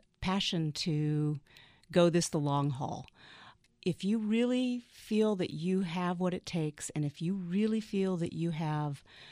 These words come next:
a strong voice to add to your field, then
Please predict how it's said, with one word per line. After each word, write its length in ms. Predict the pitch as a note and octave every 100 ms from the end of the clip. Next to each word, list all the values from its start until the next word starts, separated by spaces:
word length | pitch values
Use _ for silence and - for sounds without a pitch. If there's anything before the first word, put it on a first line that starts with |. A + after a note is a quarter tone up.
| - - _ -
a 420 | D#3+ D3+ C#3+ C#3+ C#3
strong 840 | - - - D#3+ E3+ F3 F#3 F#3+
voice 720 | E3+ D3+ D#3+ E3+ E3 - - - -
to 140 | -
add 220 | D#3+ D#3 D3+
to 120 | E3+
your 100 | D#3
field, 600 | - D#3 D3 C#3+ C#3 C#3 - - - - - _ _ _ -
then 420 | F#3+ F#3 F#3